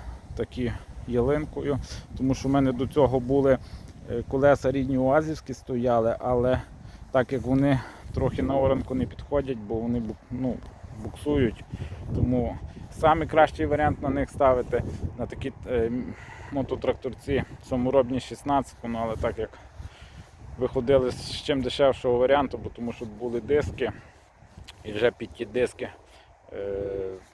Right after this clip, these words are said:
було поставлено п'ятнадцятку шини. Стоїть стандартна приборна панель, як на китайському.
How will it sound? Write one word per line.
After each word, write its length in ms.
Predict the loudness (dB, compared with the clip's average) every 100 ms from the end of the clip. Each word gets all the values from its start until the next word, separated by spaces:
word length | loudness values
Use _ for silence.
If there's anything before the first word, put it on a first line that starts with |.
| _ -14
було 180 | -10 -10
поставлено 720 | -10 -2 0 0 -2 -6 -8 -10 -20 -20 -20 _
п'ятнадцятку 600 | -14 -6 -6 -4 -10 -14
шини. 340 | -10 -8 -8 -8 -10 -10 -8 -8 -6 -6 -6 -10 -14 -16 -18 -18 -16 -16 -18 -20 -20 -20
Стоїть 540 | -18 -2 2 4 4 2
стандартна 680 | -2 2 8 8 8 2 -2
приборна 560 | -2 0 2 2 2
панель, 420 | 0 0 2 2
як 240 | 2 0 2
на 140 | 0
китайському. 720 | 0 -2 2 2 2 -2 -2